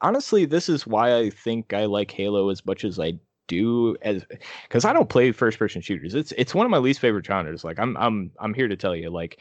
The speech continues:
I don't like first-person games very much. They scare the shit out of me. This one actually scares the shit out of me too. Like, I'm on edge when I play this game, like, more than most. I am the twitchiest motherfucker. Like, I,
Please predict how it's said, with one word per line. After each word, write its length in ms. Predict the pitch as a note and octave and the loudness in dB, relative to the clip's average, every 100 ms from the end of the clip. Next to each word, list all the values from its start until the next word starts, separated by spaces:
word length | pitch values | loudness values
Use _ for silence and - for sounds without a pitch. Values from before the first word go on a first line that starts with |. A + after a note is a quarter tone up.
| - - | -16 -2
I 200 | A2+ C#3+ | 2 4
don't 220 | D3+ C#3 | 4 2
like 200 | A#2+ C3+ | 0 -2
first-person 580 | - C#3 - C#3+ C3 B2+ | -2 -6 -4 -4 -4 -6
games 280 | B2 C#3 B2 | -4 -4 -4
very 160 | C3+ C3 | -4 -2
much. 320 | C#3 C3 - | -2 -4 -4
They 120 | G#2 | -4
scare 260 | G2+ - A2 | -2 0 0
the 80 | G#2 | -2
shit 260 | - B2+ | -2 0
out 140 | C3+ C#3 | 0 0
of 60 | |
me. 120 | D3 | -2
This 220 | C3 E3 D#3 | 2 2 2
one 220 | B2+ A#2+ | 0 0
actually 360 | B2 - B2 | -2 0 -4
scares 240 | A2+ B2+ C3 | -2 -4 -6
the 60 | |
shit 180 | C3 D3+ | -4 -2
out 60 | D#3 | -2
of 60 | D#3+ | -4
me 80 | |
too. 260 | E3 G#3 G2 | -4 -4 -2
Like, 200 | G2 G2+ | -2 -2
I'm 220 | F#2+ A#2 | -2 0
on 180 | A2+ A#2 | 0 0
edge 420 | A2 B2 G2 G#2+ | 2 2 0 -10
when 140 | G2+ G2+ | -8 -6
I 80 | G2+ | -4
play 200 | - G2 | -4 -4
this 160 | F#2+ | -6
game, 280 | - F#2+ F#2 | -6 -6 -4
like, 240 | G2 F#2+ F#2 | -6 -8 -8
more 280 | F#2+ F#2+ | -6 -4
than 140 | G#2 A2+ | -2 2
most. 320 | A#2+ G2+ - | 2 0 -4
I 140 | - G#2 | -4 -2
am 120 | G2+ | 0
the 120 | G#2 | -2
twitchiest 500 | - - G2+ G#2+ G#2+ | -4 -6 -4 -4 0
motherfucker. 640 | A2+ A#2 - C3 A2 F#2 G2 | 0 0 0 -2 0 -2 -4
Like, 240 | F#2 F2+ - | -6 -6 -2
I, 300 | A2 A2+ | 0 2